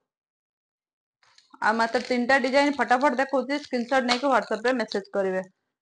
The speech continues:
ଦେଖନ୍ତୁ କେତେ ସୁନ୍ଦର ତା ଲୁକ୍ ଆସୁଛି। ଆଉ ୟା ପରେ ଆ-, ବହୁତ ଜଲ୍ଦି ୟା ପାଇଁ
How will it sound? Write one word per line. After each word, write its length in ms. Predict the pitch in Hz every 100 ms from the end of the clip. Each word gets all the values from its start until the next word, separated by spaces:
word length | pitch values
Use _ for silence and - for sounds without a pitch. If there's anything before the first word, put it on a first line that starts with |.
| _ _ _ _
ଦେଖନ୍ତୁ 480 | 202 214 - 247 233
କେତେ 320 | 233 233 269
ସୁନ୍ଦର 560 | 262 - 226 220 233 254
ତା 140 | 247 226
ଲୁକ୍ 420 | 208 208 220 233
ଆସୁଛି। 460 | 226 247 _ 262 285 330 - _ _ _
ଆଉ 120 | 240
ୟା 200 | 262 277 294
ପରେ 220 | 311 330
ଆ-, 120 | 294
ବହୁତ 320 | 240 285 320
ଜଲ୍ଦି 280 | 285 311 330
ୟା 160 | 302 302
ପାଇଁ 200 | 320 339